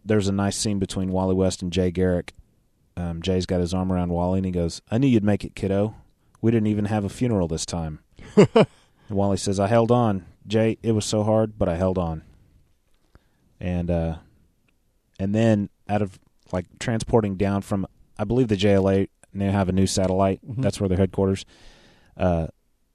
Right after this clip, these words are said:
Speaker 1: transporting down from it is Hal Jordan and Speedy,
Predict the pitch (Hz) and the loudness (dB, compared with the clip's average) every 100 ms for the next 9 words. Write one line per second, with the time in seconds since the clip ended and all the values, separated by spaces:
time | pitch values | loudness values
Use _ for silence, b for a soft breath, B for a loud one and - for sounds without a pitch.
0 | _ - 120 104 - - 113 98 92 98 | _ -8 -4 -4 -4 0 0 2 0 0
1 | 98 92 92 90 87 _ _ _ _ 92 | -2 -4 -4 -4 -4 _ _ _ _ -4
2 | 90 82 - 104 104 92 98 101 101 104 | -2 -4 -6 -2 -2 0 2 2 0 -2
3 | 104 - _ _ _ _ - 95 90 87 | -6 -10 _ _ _ _ -8 -4 -4 -4
4 | 82 - _ _ _ _ _ _ _ _ | -8 -16 _ _ _ _ _ _ _ _
5 | _ _ _ _ _ _ _ _ _ - | _ _ _ _ _ _ _ _ _ -12
6 | - 113 110 90 82 | -4 -2 0 -2 -6